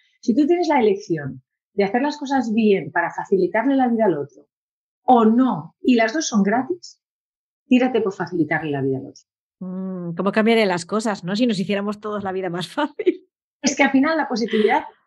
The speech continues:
Speaker 1: es un facilitador de relaciones, un facilitador de autoestima, un facilitador de todo. Si tú puedes entrar en los sitios diciendo "buenos días" con una sonrisa,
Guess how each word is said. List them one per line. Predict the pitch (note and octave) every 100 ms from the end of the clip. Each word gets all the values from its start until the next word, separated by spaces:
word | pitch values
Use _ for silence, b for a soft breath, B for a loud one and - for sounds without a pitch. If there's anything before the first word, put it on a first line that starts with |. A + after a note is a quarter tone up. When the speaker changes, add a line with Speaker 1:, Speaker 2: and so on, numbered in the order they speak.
| -
Speaker 1:
es | G#3+ A3+ -
un | C4+
facilitador | C4 - A#3+ A3+ G#3 G#3 F#3 A#3+ B3
de | G3+
relaciones, | E3+ D#3+ D3+ - F3+ D#3+ D#3
un | G3+
facilitador | A3+ A#3 F#3+ G3 E3+ G3 G#3+
de | E3+
autoestima, | D3 C#3+ - F3+ D3+
un |
facilitador | F3+ G#3+ A3 F#3+ E3+ F3+
de | F#3+
todo. | F3+ E3+ - b _
Si | -
tú | G3+
puedes | C#4+ D4+
entrar | C#4 C#4
en |
los | C4
sitios | C4 A#3 A#3+
diciendo | G#3+ A3 A3
"buenos | A3 G#3+
días" | A3+ A3
con | - F#3+
una | G3+
sonrisa, | G3 F#3+ G#3 G3+ G#3+